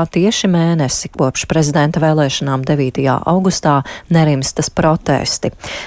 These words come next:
Cilvēki protestē pret vēlēšanu rezultātu viltošanu un drošībnieku vardarbību pret cilvēkiem. Vēlēšanu rezultātus neatzīst arī Eiropas Savienība un citas rietumvalstis. Ugunsgrēki izpostījuši lielāko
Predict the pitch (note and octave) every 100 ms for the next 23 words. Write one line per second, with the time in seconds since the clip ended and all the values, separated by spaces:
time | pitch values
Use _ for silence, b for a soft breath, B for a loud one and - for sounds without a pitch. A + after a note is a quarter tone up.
0 | B A#3 A3 G3 F#3 - F3 - E3+ -
1 | D3+ D3 D3 C#3+ D3 D3+ D3 C#3 - C#3+
2 | D3 C#3+ C3+ - B2+ - C#3 F#3 - F3+
3 | E3 - E3 D#3+ E3+ D#3 F3 A3 - G3
4 | F#3 F#3 F#3 D3+ C3+ D3 D3+ D#3 D3+ C#3+
5 | - D3 - - - D#3+ C3 C3 - C#3
6 | - D3+ B B B - E3 D#3 C#3 -
7 | C#3+ A3 A3 G#3+ F#3+ F3 E3 - - G3+
8 | G#3+ F3 D3+ - D3 C3+ - D#3 D3+ C3+
9 | - - - G#3+ F3+ E3 D#3 D3+ G3 A#3
10 | - C3+ - - - D3+ C#3+ C3 C#3+ C#3
11 | C3 - - - - - - _ _ -
12 | _ _ B B B B B B B B3
13 | B3+ A3+ - F3+ D#3+ G3 - F#3+ E3 F#3
14 | F3 E3 D#3+ D#3+ F#3+ E3+ F3+